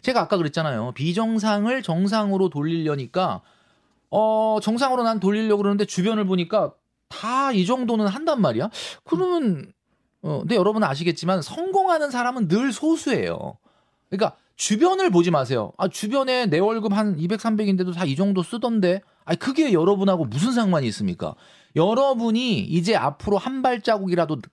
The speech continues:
나아가려면은 저축을 하셔야 되는데, 제가 그래서 직장인들한테 "어떻게 저축하세요? 얼마를 저축하세요?" 얘기하기 전에 항상 얘기하는 게 우리 현대인들, 직장인들이,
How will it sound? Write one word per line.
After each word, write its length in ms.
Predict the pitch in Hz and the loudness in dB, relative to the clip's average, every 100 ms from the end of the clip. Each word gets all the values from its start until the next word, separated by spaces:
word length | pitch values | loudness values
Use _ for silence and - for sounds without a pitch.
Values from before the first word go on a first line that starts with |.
| - | -8
나아가려면은 1300 | 98 101 147 170 139 117 101 95 95 104 156 156 95 | -2 0 2 2 0 0 0 0 0 0 2 0 -2
저축을 440 | - 113 - 147 | -4 -6 -4 -4
하셔야 300 | 139 143 135 | -4 -2 -2
되는데, 600 | 107 92 90 135 120 80 - - - - | -2 -4 -2 0 0 -4 -12 -20 -18 -6
제가 240 | 143 190 | 0 2
그래서 240 | 185 165 160 | 2 2 0
직장인들한테 840 | - 117 202 175 151 120 98 143 - | -4 -4 -2 0 0 -2 0 -2 -4
"어떻게 340 | 113 175 165 | -4 -2 -2
저축하세요? 680 | 131 117 - 123 110 117 117 | -2 -6 -6 -6 -2 0 0
얼마를 520 | 87 110 143 156 151 | 0 0 2 0 0
저축하세요?" 680 | 120 - - 123 110 113 101 | -2 -6 -6 -6 -2 -2 0
얘기하기 560 | 98 104 123 208 175 | -2 -4 -6 -4 -4
전에 540 | - - 120 156 107 - _ | -6 -4 0 0 -2 -8 _
항상 340 | - 190 196 127 | -4 0 0 0
얘기하는 440 | 104 107 98 90 | -2 -2 -4 -4
게 300 | 127 127 76 _ - - _ - | -4 -6 -8 _ -20 -20 _ -8
우리 560 | 135 143 135 131 131 | -4 -2 -2 -2 -2
현대인들, 600 | 139 214 196 165 135 95 | -2 0 2 2 0 -2
직장인들이, 840 | - - 175 156 143 123 131 240 | -4 -4 -2 0 -2 -2 -2 -2